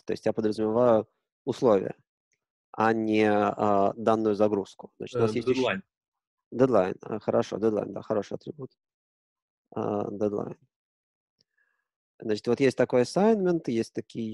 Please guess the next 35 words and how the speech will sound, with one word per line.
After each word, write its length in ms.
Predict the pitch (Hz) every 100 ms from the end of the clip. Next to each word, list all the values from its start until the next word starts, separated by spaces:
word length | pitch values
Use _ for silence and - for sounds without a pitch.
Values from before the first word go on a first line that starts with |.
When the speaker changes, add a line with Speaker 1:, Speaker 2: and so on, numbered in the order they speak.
| 151
Speaker 1:
users, 440 | 196 156 135 - -
и 140 | -
есть 400 | - 117 123 -
еще, 540 | 113 - - 117 113 117 _ _ _ _ _ _ _ _ _ _ _
а, 220 | - 127 -
ну, 80 | 135
смотрите, 280 | 160 127
на 80 | 123
самом 200 | 156 147
деле, 240 | 139 135 127 123 -
а, 320 | 113 113 117
по 120 | 113 -
секрету 300 | - 135 -
скажу, 220 | 135 180
что 160 | -
в 20 | 120
этой 180 | 131
системе 500 | 117 117 - 160 131 - _ _ _ _ _
не 140 | - 120
только 180 | 160 131
наш 200 | 120 -
курс, 240 | 117 98
но 60 | 110
еще 180 | - 131
есть 100 | 113
другие 280 | 117 113 98
курсы. 360 | 107 - - -
Поэтому 260 | 101 107
есть 140 | 110 -
еще 120 | -
такая 240 | 110 -
сущность, 340 | 110 160 131 -
которая 280 | - 110 107
называется 400 | 107 107 104 -
курсы. 440 | - 185 - -